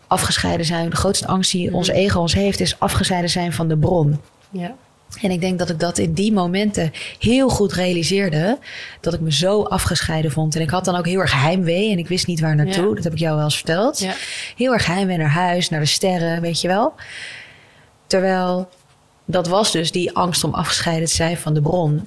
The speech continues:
Speaker 1: En
Speaker 2: Ja.
Speaker 1: juist elke keer weer voelen van, "Nee, maar ik ben ook nu ik hier ben in verbinding daarmee.
Speaker 2: Ja.
Speaker 1: Omdat alles is zoals het moet zijn. Ik ben al onderdeel van het grotere geheel. Ik mag hier nu zijn."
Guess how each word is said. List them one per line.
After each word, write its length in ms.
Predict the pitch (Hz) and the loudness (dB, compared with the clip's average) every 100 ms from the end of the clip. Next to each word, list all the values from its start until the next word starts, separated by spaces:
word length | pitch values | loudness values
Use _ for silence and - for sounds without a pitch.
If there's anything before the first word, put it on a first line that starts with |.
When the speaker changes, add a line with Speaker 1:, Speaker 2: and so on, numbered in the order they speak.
| - | -4
Speaker 1:
En 160 | 170 160 165 | -2 -2 0
Speaker 2:
Ja. 60 | |
Speaker 1:
juist 400 | 156 170 208 208 | 0 2 2 2
elke 340 | - 185 202 202 | 0 0 0 -2
keer 240 | 196 180 | 0 0
weer 140 | 175 - | 0 -2
voelen 280 | 190 180 | 0 -2
van, 160 | 170 165 | -2 -2
"Nee, 100 | 165 | -2
maar 120 | 165 | -2
ik 140 | 175 143 | -2 0
ben 300 | 160 160 - | 0 0 0
ook 300 | 175 175 170 | 0 0 -2
nu 160 | 180 | 0
ik 200 | - 175 | 0 0
hier 420 | 147 151 180 190 | 2 2 2 2
ben 480 | 151 170 143 180 214 - - - - - | 2 4 4 2 0 -6 -20 -20 -20 -8
in 240 | - 190 190 | -2 0 2
verbinding 600 | 170 151 180 202 170 143 | 0 0 2 2 2 0
daarmee. 580 | 139 139 139 135 165 214 - | 2 4 4 4 0 -4 -10
Speaker 2:
Ja. 240 | 196 185 - | -8 -8 -4
Speaker 1:
Omdat 280 | 165 151 - | -2 -2 0
alles 300 | 160 180 - | 0 0 0
is 160 | 180 - | 0 0
zoals 180 | 170 | 0
het 80 | - | -2
moet 160 | 185 - | -4 -2
zijn. 360 | 160 151 147 - | 0 0 0 -2
Ik 140 | 170 127 | -6 -2
ben 220 | 151 175 | -2 0
al 100 | 180 | 0
onderdeel 420 | - 170 165 165 | -2 -2 -2 -2
van 140 | 156 160 | -2 -2
het 80 | 151 | -2
grotere 400 | - 156 151 156 | -2 -2 -2 -2
geheel. 420 | 139 151 143 143 - | 0 2 2 0 -2
Ik 140 | 147 | -2
mag 260 | 147 165 - | 0 0 -2
hier 180 | 190 185 | -2 -2
nu 140 | 180 | -2
zijn." 420 | 156 147 147 151 | 0 2 0 -2